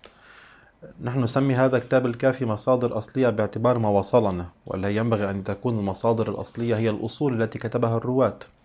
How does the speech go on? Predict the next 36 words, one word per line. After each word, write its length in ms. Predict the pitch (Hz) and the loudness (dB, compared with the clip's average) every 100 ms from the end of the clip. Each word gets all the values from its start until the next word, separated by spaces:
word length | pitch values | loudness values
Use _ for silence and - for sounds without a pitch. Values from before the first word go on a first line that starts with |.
| _ - - | _ -20 -10
يعني 140 | 87 | -6
نحن 140 | 104 113 | -4 -4
أصحاب 420 | 87 - - 117 | -4 -2 -2 -2
الأئمة 340 | 107 117 117 | -2 -2 0
عليهم 380 | 98 104 107 101 | 0 0 -2 -4
السلام 480 | 95 - 101 107 113 | -6 -6 -2 -2 -2
كل 180 | 117 147 | -2 2
واحد 380 | 135 127 110 110 | 4 2 -2 -4
منهم 320 | 110 104 101 | -4 -4 -4
تقريبًا 480 | 98 - 107 104 101 | -6 -4 -6 -4 -4
كان 260 | 101 113 | -4 -2
لديه، 500 | 101 98 113 110 110 | -2 -2 -4 -2 -4
أو 100 | 98 | -4
كل 160 | - 120 | -2 0
واحد 320 | 120 117 98 | 2 0 -2
معروف 420 | 98 95 123 113 | -2 0 -2 -4
فيما 280 | - 98 95 | -6 -4 -2
بينهم 560 | 104 107 92 95 101 104 - - - - | -2 -4 -4 -6 -6 -8 -14 -20 -20 -12
عالم 400 | 87 95 120 113 | 0 2 4 2
من 140 | 104 95 | -2 -2
علماء 640 | 95 98 104 107 - - | -2 -2 -2 -4 -4 -8
أصحابنا 500 | - - 110 101 92 | -8 -2 0 0 -4
الإمامية 800 | 92 95 95 98 110 101 98 101 - - - | -6 -6 -4 -4 -4 -4 -4 -4 -10 -6 0
كان 200 | 147 123 | 2 4
لديه 400 | 120 127 127 131 | 2 2 0 -2
أصل 220 | - 113 | -2 -4
من 140 | 110 | -2
الأصول، 540 | 107 117 - 131 104 113 | -4 -6 -6 -2 -2 -4
مثل 340 | 113 113 107 | -8 -6 -6
عندنا 500 | 95 110 107 104 98 | -6 -4 -4 -4 -4
أصل 220 | 107 101 | -8 -10
حريز، 520 | - 92 107 107 98 | -6 -6 -4 -6 -6
أصل 360 | - - - 90 | -8 -10 -8 -4
معاوية 360 | 90 95 104 95 | -2 0 0 -2
بن 140 | 92 | -4
عمار، 560 | 90 92 107 107 107 | -6 -4 -2 -2 -2